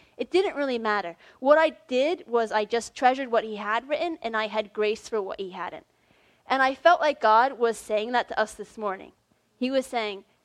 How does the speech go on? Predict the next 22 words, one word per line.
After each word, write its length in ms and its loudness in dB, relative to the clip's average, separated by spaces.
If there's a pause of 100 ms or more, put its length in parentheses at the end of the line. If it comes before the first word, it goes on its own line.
"You 260 0
are 160 6
like 220 2
Killian 420 2
to 160 -10
Susanna. 460 -6
Here 220 -6
you 100 -2
come 260 -4
this 180 -6
morning, 400 -6 (720)
and 180 -2
you're 160 0
going 300 -4
to 60 -6
give 200 -2
me 120 -6
a 80 -4
little 280 0
offering 540 -2
this 220 -18
morning 340 -14